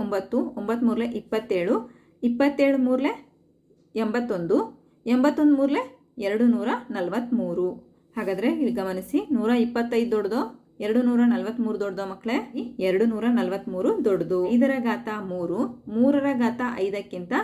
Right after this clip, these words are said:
ಚಿಕ್ಕದು. ನಂತರ ಮೂರನೇ ಲೆಕ್ಕವನ್ನು ಗಮನಿಸಿ, ಎರಡರ ಘಾತ ಎಂಟು ಅಥವಾ ಎಂಟರ ಘಾತ ಎರಡು ಅಂತ ಇದೆ. ಎರಡನ್ನು ಎಂಟು ಬಾರಿ ಗುಣಿಸಿ ಮಕ್ಕಳೇ. ಎರಡು ಎರಡ್ಲೆ ನಾಲ್ಕು,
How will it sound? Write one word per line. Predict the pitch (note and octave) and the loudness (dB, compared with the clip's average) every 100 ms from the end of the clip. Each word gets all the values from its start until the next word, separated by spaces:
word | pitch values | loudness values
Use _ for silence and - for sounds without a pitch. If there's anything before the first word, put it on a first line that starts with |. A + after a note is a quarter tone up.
| - - _ - | -4 -18 _ -4
ಚಿಕ್ಕದು. | A#3 - F3 E3 F3+ F3 - - _ - - | -4 -2 -2 0 -2 -2 -8 -20 _ -20 -4
ನಂತರ | A3+ A#3 B3+ E4 | -4 0 0 2
ಮೂರನೇ | G#3 A3 A3 | 0 0 -2
ಲೆಕ್ಕವನ್ನು | G3+ G3+ F#3+ F#3 | -2 -4 -6 -4
ಗಮನಿಸಿ, | F3+ F3 C4+ C#4+ | -6 -6 0 2
ಎರಡರ | G3 G3+ A#3 A3 | 2 2 0 0
ಘಾತ | G#3 A3 A#3 | -2 -4 -6
ಎಂಟು | G3 G3 C#4 - | -8 -2 -2 -2
ಅಥವಾ | - A#3+ A#3+ | -4 -4 -4
ಎಂಟರ | - A3 G3+ | -4 -4 -4
ಘಾತ | G3 A#3+ F#3+ | -2 0 0
ಎರಡು | G3 G#3 | 0 -2
ಅಂತ | F3+ F#3 | -2 -2
ಇದೆ. | E3+ B3 - - _ _ G#3 | 0 0 -2 -12 _ _ -4
ಎರಡನ್ನು | G#3 G#3 G3+ A#3 B3 - - F#3+ | -2 -2 2 2 2 -4 -10 -6
ಎಂಟು | G#3 A#3+ A3+ | 0 2 2
ಬಾರಿ | G3 A#3 | 2 0
ಗುಣಿಸಿ | G3+ F#3+ G#3+ F#3 | -2 -6 -6 -8
ಮಕ್ಕಳೇ. | - G#3 C4+ - | -6 -2 -2 -2
ಎರಡು | G3 F#3+ G3 | -2 0 0
ಎರಡ್ಲೆ | F#3+ B3 A3+ | 0 4 4
ನಾಲ್ಕು, | F#3 F#3 | 2 -2